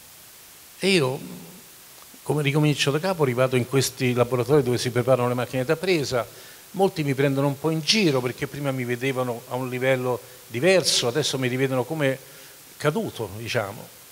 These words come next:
E io ho detto: "Non devo pensarci a quello che ero ieri,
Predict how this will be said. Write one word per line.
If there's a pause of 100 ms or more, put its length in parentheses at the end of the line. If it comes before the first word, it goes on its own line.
(760)
E
io
ho
detto: (280)
"Non
devo
pensarci
a
quello
che
ero
ieri,